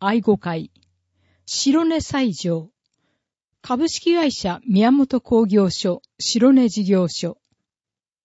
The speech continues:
中間北部会郵便局。正瀬ラベンダープロジェクト。西蒲原地区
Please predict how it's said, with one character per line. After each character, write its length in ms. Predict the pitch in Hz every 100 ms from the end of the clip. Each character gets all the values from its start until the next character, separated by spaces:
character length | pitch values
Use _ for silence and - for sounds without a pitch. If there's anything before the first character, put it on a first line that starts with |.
| _ _ _
中 360 | 214 214 302 294
間 320 | 262 247 -
北 300 | - 240 -
部 160 | 320 349
会 340 | 220 165 165 214
郵 220 | 240 247
便 240 | 262 196
局。 420 | - 156 - 165 - _ _ _ _ _ _ _ _ -
正 420 | - - 339 220
瀬 280 | 156 175 - _
ラ 180 | 196 196
ベ 140 | 294
ン 120 | 330
ダ 180 | 302 285
ー 20 |
プ 140 | - 254
ロ 120 | 269
ジ 100 | 196
ェ 40 |
ク 100 | -
ト。 240 | - 175 - _ _ _ _ _ _ _ _ -
西 320 | 220 214 -
蒲 260 | 339 330 302
原 240 | 294 285
地 140 | -
区 260 | - 175